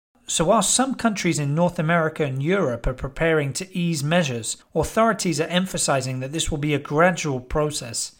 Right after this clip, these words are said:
Strict social distancing will have to remain in place until further notice. During lockdown periods, various freedom of movement restrictions have been in place. In some countries, citizens are required to stay at home, except for limited purposes.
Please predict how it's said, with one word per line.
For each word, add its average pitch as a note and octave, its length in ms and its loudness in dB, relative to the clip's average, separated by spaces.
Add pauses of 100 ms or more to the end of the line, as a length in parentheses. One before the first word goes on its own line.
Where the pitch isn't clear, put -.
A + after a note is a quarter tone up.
(180)
Strict - 520 2
social F3 480 2
distancing C#3 640 -4
will B2+ 80 -2
have E3+ 180 -2
to E3+ 100 0
remain C#3+ 320 0
in B2+ 120 -4
place D#3 560 0
until D#3+ 380 2
further C3 340 2
notice. C#3 600 -6 (360)
During A3 400 4
lockdown D#3 580 0
periods, A2+ 600 -6 (180)
various F3 560 6
freedom D#3 420 0
of B2+ 140 -4
movement C#3+ 440 0
restrictions B2+ 600 -6
have A#2+ 160 -8
been A#2+ 100 -2
in A#2+ 160 -8
place. B2+ 460 -4 (340)
In C#3+ 120 -2
some B3 320 6
countries, C#3+ 420 0
citizens D3+ 540 0
are C#3 40 2
required C3 600 0
to C3+ 100 -2
stay D3+ 300 2
at C3+ 120 -10
home, D#3 440 -2
except - 480 -2
for - 120 -4
limited D#3+ 480 -2
purposes. C#3+ 640 0